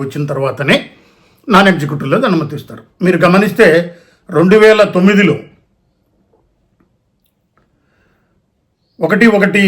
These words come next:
ఏడు నుంచి మనకు రావాల్సిన ఎగ్జిక్యూటివ్ల ఫైల్ అనుమతి వచ్చింది. రెండు వేల తొమ్మిదిలో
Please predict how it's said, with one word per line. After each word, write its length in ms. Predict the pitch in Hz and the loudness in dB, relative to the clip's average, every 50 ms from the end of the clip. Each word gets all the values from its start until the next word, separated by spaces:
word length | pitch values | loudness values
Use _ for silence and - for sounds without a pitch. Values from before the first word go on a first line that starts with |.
| 180 185 | 2 4
ఏడు 140 | 196 196 208 208 202 | 4 2 2 2 0
నుంచి 180 | 190 170 185 190 170 170 | 0 0 0 -2 0 0
మనకు 200 | 165 156 151 151 151 | -2 -2 0 0 0
రావాల్సిన 440 | 156 151 151 147 143 - 143 135 175 247 - - - _ _ _ _ _ _ _ _ _ _ _ _ 170 165 | 0 0 0 -4 -6 -8 -6 -6 -4 -4 -6 -8 -16 _ _ _ _ _ _ _ _ _ _ _ _ -8 -8
ఎగ్జిక్యూటివ్ల 640 | 151 147 170 190 190 214 202 180 175 190 180 175 165 - | -6 -6 -6 -6 -4 -6 -6 -4 -4 -2 0 0 0 0
ఫైల్ 200 | 156 160 156 151 147 | 0 0 0 0 0
అనుమతి 280 | 143 143 143 147 147 151 143 | 0 -2 -4 -4 -4 -6 -8
వచ్చింది. 320 | 143 - 160 160 175 226 - - - _ _ _ _ _ _ _ _ _ _ _ _ _ _ _ _ _ _ _ _ _ _ _ _ _ _ _ - 151 | -8 -8 -8 -8 -8 -8 -10 -12 -16 _ _ _ _ _ _ _ _ _ _ _ _ _ _ _ _ _ _ _ _ _ _ _ _ _ _ _ -6 -2
రెండు 140 | 160 180 180 | 0 2 2
వేల 140 | 185 180 175 - - | 4 4 4 2 2
తొమ్మిదిలో 360 | 185 185 196 214 196 208 202 | 2 2 4 4 4 4 4